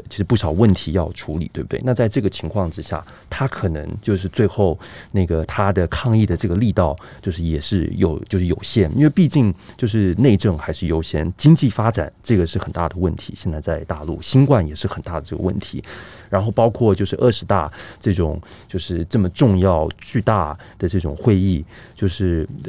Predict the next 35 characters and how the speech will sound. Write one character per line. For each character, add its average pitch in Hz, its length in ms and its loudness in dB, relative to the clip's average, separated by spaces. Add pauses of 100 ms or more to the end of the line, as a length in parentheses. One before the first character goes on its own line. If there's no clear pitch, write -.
习 - 180 -2
近 123 160 6
平 90 240 0
他 92 380 2
真 135 120 6
的 120 60 6
想 82 180 -2
在 95 80 2
这， 131 140 4
这 135 160 0
个， 135 100 6 (460)
真 143 100 6
的 156 80 8
想 101 140 4
要 92 80 2
在 110 140 4
这 170 160 8
个 101 80 6
时 - 180 -4
候， 92 260 2 (240)
就 104 120 0
是 95 180 0
可 - 160 -4
能 80 320 0 (220)
就 98 100 -2
是 92 80 -4
在 95 280 4
外 113 260 4
部 87 280 0
再 110 160 2
开 - 220 0
一 101 60 4
个 98 80 4
战 95 200 2
线， - 300 0